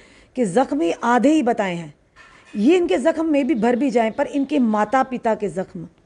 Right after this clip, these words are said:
जो उस समय इनकी हालत देखकर उनके दिल पर लगे होंगे, क्या उसकी भरपाई कोई कर पाएगा? क्या वो ऑफिसर जिन्होंने बेबर्ता से युवराज को मारा,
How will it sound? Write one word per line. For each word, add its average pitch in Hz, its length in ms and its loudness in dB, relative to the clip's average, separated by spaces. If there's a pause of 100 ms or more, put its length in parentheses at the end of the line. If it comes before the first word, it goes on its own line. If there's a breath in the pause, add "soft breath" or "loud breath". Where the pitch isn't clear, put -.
जो 208 140 -2
उस 226 160 -4
समय 247 200 0
इनकी 233 240 -2
हालत 220 320 0
देखकर 208 360 -2 (380 loud breath)
उनके 247 220 0
दिल 254 220 2
पर 330 180 0
लगे 220 280 0
होंगे, 202 260 -2
क्या 262 280 -2
उसकी 254 320 -6
भरपाई 196 400 -2
कोई 208 140 -4
कर 202 180 -4
पाएगा? 185 380 -6 (460 soft breath)
क्या 302 180 4
वो 320 180 0
ऑफिसर 277 520 0
जिन्होंने 254 500 -4 (340 loud breath)
बेबर्ता 240 560 2
से 285 140 -2
युवराज 233 520 2
को 269 120 -2
मारा, 196 460 -2